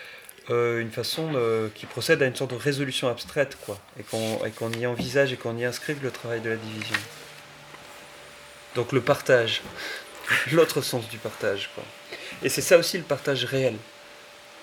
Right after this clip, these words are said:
Le partage réel, même dans une, un couple, même dans un couple, alors avec la polarité homme-femme ou avec d'autres polarités,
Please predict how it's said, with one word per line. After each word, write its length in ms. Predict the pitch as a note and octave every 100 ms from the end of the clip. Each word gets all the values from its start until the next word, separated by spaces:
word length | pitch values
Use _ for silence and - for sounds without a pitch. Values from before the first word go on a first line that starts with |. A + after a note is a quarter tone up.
| - - - - - -
Le 60 |
partage 400 | C#3+ C#3+ D3 C3
réel, 240 | B2 D#3 D#3
même 340 | F#3 F#3 B2+
dans 420 | B2 A#2+ A#2 A2+
une, 200 | A2+ A2
un 320 | A2 G#2+ G#2 G#2 -
couple, 460 | G#3 F#3+ A#2+ A2+ A2+
même 220 | C#3 C#3
dans 240 | B2+ A#2+
un 80 | A2+
couple, 300 | - C#3 A2+
alors 300 | G#2+ A2 G#2
avec 280 | G#2 G#2 -
la 120 | G#2
polarité 520 | - A#2+ A2+ A2+ A#2+
homme-femme 460 | A2 G#2+ - C#3+ C3 A2
ou 80 | G#2+
avec 280 | G#2+ G#2+ G#2+
d'autres 240 | A2+ - -
polarités, 540 | A2 G#2+ A2+ A2+ G3